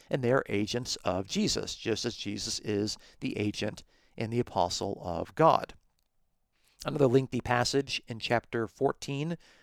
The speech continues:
starting in verse twenty-one, Jesus says, "He who has my commandments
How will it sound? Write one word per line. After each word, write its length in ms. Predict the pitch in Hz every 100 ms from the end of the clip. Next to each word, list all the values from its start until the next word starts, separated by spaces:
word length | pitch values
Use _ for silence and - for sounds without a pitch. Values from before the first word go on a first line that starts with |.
| -
starting 280 | - 135 123
in 60 | 117
verse 180 | 120
twenty-one, 600 | - 127 120 113 147 185 - - - -
Jesus 240 | - 143
says, 360 | - 147 135 - _ _ _ _ - -
"He 260 | 202 202
who 100 | 185
has 400 | 160 160 156 -
my 300 | 139 151 208
commandments 800 | - 147 139 110 101 151 - -